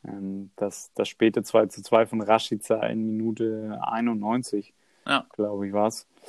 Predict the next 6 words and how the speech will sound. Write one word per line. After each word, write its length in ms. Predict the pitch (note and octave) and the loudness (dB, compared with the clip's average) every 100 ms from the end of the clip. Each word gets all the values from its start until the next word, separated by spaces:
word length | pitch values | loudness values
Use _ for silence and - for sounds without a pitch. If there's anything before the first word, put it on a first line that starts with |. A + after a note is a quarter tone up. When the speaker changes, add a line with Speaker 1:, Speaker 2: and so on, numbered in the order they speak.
| - _ | -20 _
Speaker 1:
Ähm, 560 | - G#2+ G#2+ G#2+ G#2 G2+ | 2 4 4 4 0 2
das 180 | A2+ A2+ | 4 4
ist 60 | B2 | 4
natürlich 400 | A#2 - A2+ G#2+ | 4 6 4 6
super 300 | A#2 A#2 G2+ | 6 8 10
ärgerlich 540 | A2 A#2 G2+ G#2+ | 10 8 6 0